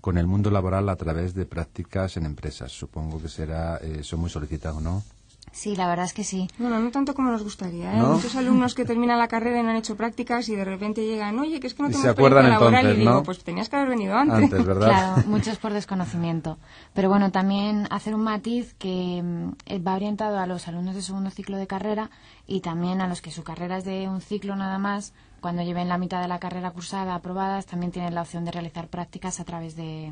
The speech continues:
Speaker 2: del coie. Entonces, mediante, esas prácticas se realizan mediante la firma de convenios de cooperación educativa entre la universidad y las empresas.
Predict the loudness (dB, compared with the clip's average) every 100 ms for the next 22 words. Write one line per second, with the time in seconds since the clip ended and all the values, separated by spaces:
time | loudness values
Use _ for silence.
0 | -8 -8 -6 -6 -6 -8 -10 -16 _ -20
1 | -20 -16 -6 -4 -4 -2 0 0 0 -2
2 | -4 -4 -4 -6 -6 -6 -6 -4 -6 -6
3 | -6 -6 -6 -6 -4 -2 -2 -2 -2 -4
4 | -6 -4 -2 -2 -2 -2 0 -2 -4 -6
5 | -8 -8 -6 -4 -4 -6 -6 -4 -4 -6
6 | -10 -20 -18 -6 -4 -2 -4 -4 -4 -6
7 | -8 -8 -4 -4 -6 -8 -8 -10 -12 -16